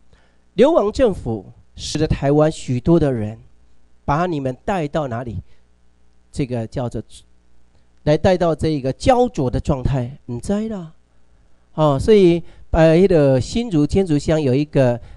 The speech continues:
民歌者哈，他就呃，他就问小孩，有一个歌，他中间有，呃，在讲话，问小孩子说：“Lucky, lucky,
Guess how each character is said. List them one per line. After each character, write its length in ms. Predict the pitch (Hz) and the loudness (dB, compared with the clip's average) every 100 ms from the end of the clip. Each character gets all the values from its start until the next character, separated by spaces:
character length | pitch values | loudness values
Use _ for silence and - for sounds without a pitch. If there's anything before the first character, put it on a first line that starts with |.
| - | -4
民 260 | 151 180 | -2 -2
歌 200 | 196 180 | 0 2
者 260 | 180 120 107 | 2 0 0
哈， 300 | 113 101 - - | -2 -4 -8 -4
他 160 | 147 | -2
就 420 | 147 160 131 120 - - _ _ - | 2 4 4 0 -8 -20 _ _ -6
呃， 220 | 123 120 | -4 0
他 120 | 120 | 0
就 200 | 151 175 | -2 -4
问 180 | 175 180 | -4 -4
小 160 | 127 120 | -4 -6
孩， 80 | 139 | -2
有 100 | 139 | -2
一 40 | |
个 100 | 160 | -2
歌， 320 | - 175 180 | -4 -6 -4
他 200 | - - | -2 -4
中 240 | 156 165 175 | -4 -4 -4
间 160 | 180 | -4
有， 120 | 156 120 - | -4 -6 -6
呃， 160 | 143 127 | -6 -6
在 180 | 156 | -6
讲 220 | 139 101 95 | -8 -10 -12
话， 240 | - 123 | -12 -8
问 120 | 175 | -6
小 120 | 165 123 | -4 -4
孩 140 | 127 | -6
子 80 | - | -6
说： 200 | 135 147 - - - - | -6 -6 -8 -20 -20 -10
“Lucky, 500 | 156 156 - 294 294 | -6 -4 -2 0 2
lucky, 360 | 143 127 104 | 2 2 0